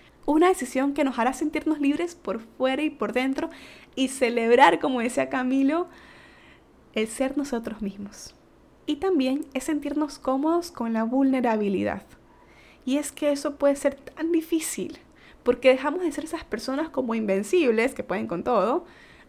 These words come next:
a presentarte como alguien vulnerable. Y bueno, por ejemplo, no sé si alguien se pueda acá identificar conmigo, y es que hay como personalidades, ¿no? Entonces, por ejemplo, eh, mi personalidad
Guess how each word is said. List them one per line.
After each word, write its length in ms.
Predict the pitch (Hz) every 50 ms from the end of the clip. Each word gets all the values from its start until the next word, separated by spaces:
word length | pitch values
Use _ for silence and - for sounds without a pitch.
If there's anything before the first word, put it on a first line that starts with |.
| _ _
a 120 | - 294 294
presentarte 500 | - 285 285 277 277 285 277 285 - 330
como 200 | - - 226 214
alguien 260 | 220 233 254 269 269
vulnerable. 680 | 262 247 220 202 196 190 202 202 208 202 202 214 226 - - - _ _ - _ _ _ _ _ - - _ _ _ - - - - - _ -
Y 100 | - 277
bueno, 260 | 285 302 277 233 214
por 100 | - 233
ejemplo, 240 | 226 214 226 220 208
no 100 | 208 220
sé 100 | 233 262
si 80 | 262 247
alguien 160 | 240 247 262
se 120 | - 247
pueda 300 | 233 - 202 208 202 202 202
acá 260 | 220 226 226 - 214
identificar 520 | 220 226 226 226 - 214 208 - 208 220
conmigo, 580 | - - 226 233 277 330 311 262 247 247 294 - - - - - - - - -
y 60 | -
es 80 | 254 254
que 80 | -
hay 60 | 339
como 220 | - 330 294 277 277
personalidades, 760 | - 196 - - 220 202 123 143 - 269 - - - 196 202
¿no? 100 | 220 220
Entonces, 360 | 220 226 262 254 277 285 285 - - - - - _
por 120 | - 247 247
ejemplo, 440 | 226 226 196 - 185 175 - - - - _ -
eh, 360 | - 202 202 202 190 - - - -
mi 200 | - - 233 240
personalidad 880 | 226 247 240 233 - 262 240 233 233 233 233 233 233 233 240 269 320